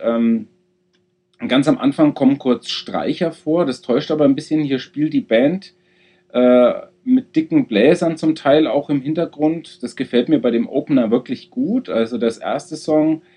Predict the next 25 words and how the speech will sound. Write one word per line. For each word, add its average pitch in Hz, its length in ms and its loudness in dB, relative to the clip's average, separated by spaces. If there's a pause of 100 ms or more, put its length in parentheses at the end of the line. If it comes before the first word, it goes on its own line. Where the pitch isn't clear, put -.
(380)
ähm, 123 540 2 (180)
gefällt - 260 -4
mir 233 120 0
sehr 233 220 0
gut. - 340 -6 (580)
Ähm, 120 480 2 (1700)
und 123 120 4
dann 131 180 4
I'll 117 420 -2 (360)
Can't 139 320 -2
Be 131 100 0
Done 135 360 2
klingt 151 320 -4
für 143 80 -2
mich 139 160 0
wie 139 60 0
der 131 140 0
Titel - 240 -6
misslungen, 151 720 0
komisch, 156 600 0
mit 131 120 -4
einer 127 140 -2
Harmonika 139 640 0
im 143 100 0
Hintergrund. 139 600 0